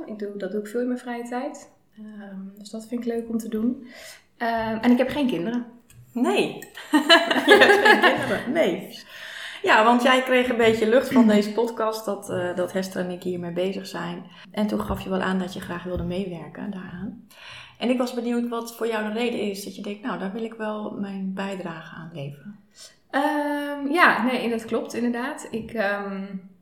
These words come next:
Speaker 1: hoorde hiervan en, eh, ik vind het zelf best wel een moeilijk onderwerp. Als in,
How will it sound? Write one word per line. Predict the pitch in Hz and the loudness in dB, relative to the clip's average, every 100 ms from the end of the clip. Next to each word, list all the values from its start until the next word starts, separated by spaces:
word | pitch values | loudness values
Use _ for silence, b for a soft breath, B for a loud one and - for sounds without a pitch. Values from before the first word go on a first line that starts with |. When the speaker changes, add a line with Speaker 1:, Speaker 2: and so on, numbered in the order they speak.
| _ _ | _ _
Speaker 1:
hoorde | 226 220 240 | 2 4 4
hiervan | 220 220 220 208 208 208 | 2 2 4 4 4 0
en, | - 190 190 190 190 | -2 -2 -2 -4 -6
eh, | 196 196 208 - 220 | -8 -6 -8 -6 -6
ik | |
vind | - 220 | 0 0
het | 214 | 2
zelf | 233 240 | 0 0
best | 226 214 | 0 -2
wel | 202 | -2
een | 196 | -2
moeilijk | 196 190 - | -2 -4 -2
onderwerp. | 214 269 269 349 381 - | 0 0 0 -2 -6 -8
Als | 202 202 | -8 -4
in, | 196 196 190 | -4 -4 -6